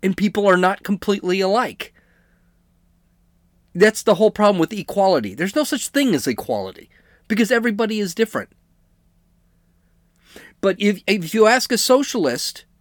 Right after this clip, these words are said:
but if you ask a socialist, "Have you ever been to a socialist country?" Guess what they say? "No." See, that's what Weiwei is saying. He's saying that people don't have the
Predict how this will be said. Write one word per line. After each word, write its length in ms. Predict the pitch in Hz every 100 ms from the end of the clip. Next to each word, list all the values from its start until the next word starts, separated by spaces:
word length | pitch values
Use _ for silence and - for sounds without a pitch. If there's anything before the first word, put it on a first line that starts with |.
| _ -
but 280 | 165 247
if 160 | 139 160
you 140 | 175
ask 180 | 165 196
a 60 | 247
socialist, 500 | - 311 - 160 -
"Have 140 | 170
you 100 | 185
ever 120 | 214
been 180 | 208 240
to 80 | 233
a 60 | 214
socialist 540 | 240 226 - 220 196
country?" 300 | 247 160 170
Guess 220 | 151 196
what 120 | 226
they 100 | -
say? 260 | 202 254 208 -
"No." 300 | 175 165 196 - _ _ _ - - - - - - _ _
See, 240 | - 226 165 -
that's 380 | 208 247 -
what 240 | 208 196 170
Weiwei 360 | 180 175 165
is 140 | 151 131
saying. 380 | - 254 117 - _
He's 260 | - 196
saying 360 | - 247 233 180
that 260 | 170 175 - - - _ -
people 460 | - 330 - 330
don't 460 | 196 - 220 247 -
have 600 | - - 208 208 196 180
the 300 | 165 170 175